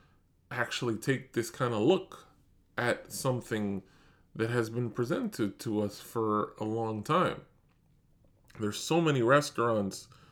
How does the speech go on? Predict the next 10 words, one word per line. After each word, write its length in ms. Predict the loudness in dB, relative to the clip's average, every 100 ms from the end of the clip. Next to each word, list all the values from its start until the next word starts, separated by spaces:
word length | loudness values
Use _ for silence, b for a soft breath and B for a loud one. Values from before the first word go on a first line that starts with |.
| b b b b b
that 380 | 0 4 4 2 -6 _ _ _ _ _ -20 0
are 120 | 2
presented 540 | 4 2 2 4 4 2
in 100 | 0
such 320 | 0 0 2
a 60 | 2
way 360 | 4 4 4
to 140 | 2 -2
the 80 |
customer 800 | -2 2 0 2 0 0 0 -4